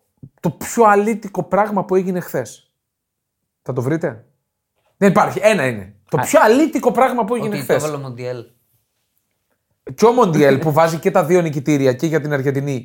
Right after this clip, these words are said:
Speaker 1: και για τη Σεβίλη, το πιο αλήτικο πράγμα που έγινε χθες ποιο είναι;
Speaker 2: Ε, δεν ξέρω, άντε, πες μας.
Speaker 3: Ε, είναι στο ενενήντα λεπτό ή
Speaker 1: Είναι στο παιχνίδι. Είναι στα
Speaker 3: Πέναλτι.
Speaker 1: είναι στα πέναλτι. Ε, το, το βρήκατε.
Speaker 3: Ε, δεν το βρήκα.
Speaker 1: Δεν το βρήκα.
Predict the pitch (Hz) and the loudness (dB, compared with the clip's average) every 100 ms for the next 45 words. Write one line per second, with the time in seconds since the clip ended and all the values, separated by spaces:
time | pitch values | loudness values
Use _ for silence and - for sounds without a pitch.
0 | - 151 151 123 131 123 127 175 _ _ | -6 -2 -2 -4 -6 -4 -6 -8 _ _
1 | - 175 - - 269 240 247 240 220 214 | -2 -2 -2 2 4 4 -2 -2 -4 0
2 | 220 226 196 208 202 190 196 185 185 151 | 0 0 -2 -2 -4 -6 -8 -4 -4 -6
3 | 135 - 208 240 233 135 147 123 160 110 | -10 -8 -6 -6 -4 -4 -6 -10 -12 -12
4 | - 139 156 165 175 151 139 123 113 135 | -10 -10 -8 -8 -8 -10 -12 -10 -6 -6
5 | 214 - 247 240 196 135 113 - 143 185 | -6 -12 -12 -10 -12 -12 -16 -6 -4 -2
6 | 202 196 170 147 147 117 80 - 202 208 | -4 -4 -6 -6 -6 -8 -8 -2 0 0
7 | 208 - _ _ _ _ _ 170 160 202 | -2 -8 _ _ _ _ _ -4 -2 -2
8 | 196 185 127 - - _ _ - 117 101 | 0 0 -2 -6 -18 _ _ -10 -8 -8
9 | 113 107 113 117 117 _ _ _ _ _ | -12 -12 -12 -12 -14 _ _ _ _ _
10 | _ _ _ _ _ _ _ _ 180 196 | _ _ _ _ _ _ _ _ -16 -14
11 | 147 113 - 120 98 85 | -14 -16 -8 -8 -8 -14